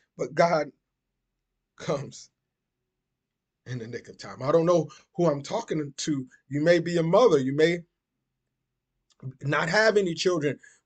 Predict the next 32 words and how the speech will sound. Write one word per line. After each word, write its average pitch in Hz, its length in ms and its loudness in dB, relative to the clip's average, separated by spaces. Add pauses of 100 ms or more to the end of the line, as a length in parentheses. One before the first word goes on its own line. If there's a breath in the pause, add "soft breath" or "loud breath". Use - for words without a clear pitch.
but 185 240 4
your 165 180 4
faith 294 500 2
cannot 208 400 0
stay 269 720 2 (260 loud breath)
in 214 140 6
the 190 100 2
same 247 540 4
level 226 340 6
that 190 180 2 (100)
it 175 100 -2
started 190 460 0
out 180 240 -6
with. - 140 -10 (1900)
You 196 160 2
had 214 200 6
faith 262 360 2
enough 226 220 0
to 196 100 0
start 247 340 -2
the 190 80 2
business. 185 400 2 (200 loud breath)
You 185 120 0
gotta 233 280 4
believe 214 520 4
that 208 220 4
you 220 80 -6
can 208 180 -2
be 220 120 -4
successful - 680 -4
in 127 120 -6
it. - 80 -16